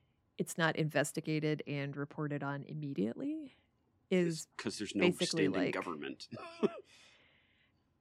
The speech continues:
Speaker 1: Yeah, I mean, okay, so in nineteen oh five, we have the first Russian Revolution, which
Speaker 2: Yep.
Speaker 1: is, you know, a result of unrest against the reigning czar.
Speaker 2: Fair.
Speaker 1: And although Nicholas manages to hang on to the monarchy for a few more years
Speaker 2: Yeah.
Speaker 1: after this first revolution,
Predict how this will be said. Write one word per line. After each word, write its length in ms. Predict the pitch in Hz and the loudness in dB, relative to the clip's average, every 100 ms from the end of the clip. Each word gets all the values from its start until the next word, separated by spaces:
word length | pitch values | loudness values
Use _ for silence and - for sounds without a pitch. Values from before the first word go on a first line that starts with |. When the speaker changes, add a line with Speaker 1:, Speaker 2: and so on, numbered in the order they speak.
| - | -4
Speaker 1:
Yeah, 460 | 214 240 415 277 175 | -2 6 8 10 8
I 100 | 202 | 8
mean, 340 | 247 233 220 - - - _ _ _ _ _ _ _ _ _ _ | 8 6 4 0 -16 -20 _ _ _ _ _ _ _ _ _ _
okay, 260 | 254 110 151 | 4 4 2
so 180 | - 208 | 6 8
in 80 | |
nineteen 320 | 220 285 302 262 | 8 6 4 2
oh 80 | |
five, 360 | 208 170 160 156 | 4 6 6 4
we 100 | 160 | 0
have 100 | 151 | -2
the 80 | 165 | -2
first 420 | - 185 156 - | 4 4 4 0
Russian 240 | 147 - | -4 -4
Revolution, 560 | 143 123 78 78 - - | -10 -12 -12 -12 -14 -16
which 140 | 143 | 0
Speaker 2:
Yep. 100 | 165 | 0
Speaker 1:
is, 280 | 139 - - | 0 -6 -10
you 100 | - | -4
know, 140 | 160 135 | -2 0
a 80 | 143 | -2
result 440 | 151 147 127 - | -4 -4 -4 -4
of 180 | 139 - | -10 -4
unrest 500 | 202 185 151 151 - | 0 2 2 -2 -4
against 600 | 147 127 131 - - - - _ _ | -10 -12 -14 -14 -14 -16 -20 _ _
the 80 | 143 | -6
reigning 320 | 131 135 139 | -6 -6 -8
czar. 320 | 135 127 139 - - - - | -2 0 0 -6 -20 -20 -20
Speaker 2:
Fair. 160 | - 202 | 0 6
Speaker 1:
And 40 | 202 | 6
although 120 | 247 | 8
Nicholas 440 | 247 294 349 262 - | 6 4 4 2 2
manages 560 | 165 165 160 143 143 - | 2 2 2 0 0 -4
to 80 | |
hang 260 | 156 165 156 | -4 -2 -2
on 120 | 139 | -4
to 100 | 147 | -6
the 80 | 143 | -8
monarchy 500 | 127 127 170 190 233 | -4 0 0 0 -2
for 140 | 226 214 | -2 -4
a 40 | |
few 160 | - 214 | -2 0
more 160 | 208 | 0
years 520 | 208 208 214 - - - | 0 0 -2 -4 -6 0
Speaker 2:
Yeah. 60 | 165 | 0
Speaker 1:
after 140 | 151 | 0
this 160 | 143 - | -4 -2
first 280 | 156 160 165 | -2 -2 -2
revolution, 500 | 165 165 160 165 | -2 -4 -4 -8